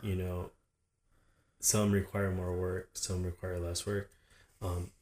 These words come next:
I didn't have a whole lot of issues with the exit wire magnums.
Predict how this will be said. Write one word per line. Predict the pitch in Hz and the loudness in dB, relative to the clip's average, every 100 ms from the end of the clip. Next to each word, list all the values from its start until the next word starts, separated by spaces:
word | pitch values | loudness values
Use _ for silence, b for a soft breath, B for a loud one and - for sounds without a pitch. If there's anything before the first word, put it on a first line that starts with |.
| _ - | _ 4
I | 117 | 6
didn't | 135 | 8
have | 113 113 | 6 6
a | 101 | 4
whole | 107 107 | 6 6
lot | 107 | 8
of | 101 | 6
issues | 95 95 110 104 | 6 4 2 2
with | 101 | 0
the | - | 2
exit | 104 101 107 | 2 4 6
wire | 104 98 | 6 4
magnums. | 92 95 107 113 113 | 2 2 2 0 -2